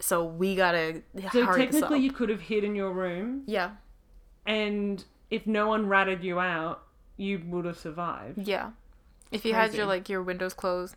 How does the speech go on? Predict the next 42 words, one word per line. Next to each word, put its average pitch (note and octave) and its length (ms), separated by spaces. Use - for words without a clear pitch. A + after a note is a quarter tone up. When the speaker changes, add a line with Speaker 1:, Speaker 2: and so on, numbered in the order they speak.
Speaker 1:
windows F3 240
closed, - 240
your - 60
curtains F#3+ 280
closed F#3+ 320
or C#4 140
whatever F3+ 420
it E3+ 120
is, F3 340
Speaker 2:
<laughs> - 60
Yeah. F#3 220
Speaker 1:
and, F3+ 320
you F#3 100
know, E3+ 100
you E3+ 140
just - 320
stayed F#3 260
in F#3 180
the F#3 60
closet F#3 440
or E3+ 220
under E3 220
the F3 120
bed F3 260
or E3+ 80
whatever F3 420
it F3 80
is, F3 380
y-, G3+ 200
you F3+ 200
could F3 160
have E3+ 100
made E3 180
it E3+ 100
out. F3 280
You F3+ 180
would E3+ 80
have E3 80
Speaker 2:
Yeah. E3 80
Speaker 1:
been E3+ 80
okay. F3 240
Speaker 2:
Literally. E3+ 580